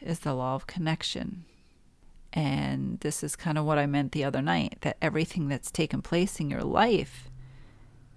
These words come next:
is for a reason. It's all connected.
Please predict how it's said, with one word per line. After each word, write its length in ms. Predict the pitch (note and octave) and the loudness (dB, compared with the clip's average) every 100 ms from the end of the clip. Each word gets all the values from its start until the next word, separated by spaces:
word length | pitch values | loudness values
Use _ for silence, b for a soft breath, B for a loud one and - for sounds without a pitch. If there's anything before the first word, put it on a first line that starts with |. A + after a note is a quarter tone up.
| - - - - - - - - | -20 -20 -20 -20 -20 -20 -20 -4
is 460 | - F#3 D#3+ E3+ - | 6 8 6 2 -4
for 340 | - - G#3+ E3+ | -6 6 8 8
a 60 | |
reason. 540 | D3+ F#3+ A3+ - - - | 6 4 2 0 -2 -2
It's 220 | E3+ - | -4 2
all 160 | E3 F3 | 4 2
connected. 840 | - D#3+ D#3 A3 - - - D#3+ | 0 0 2 2 -2 -6 -6 -12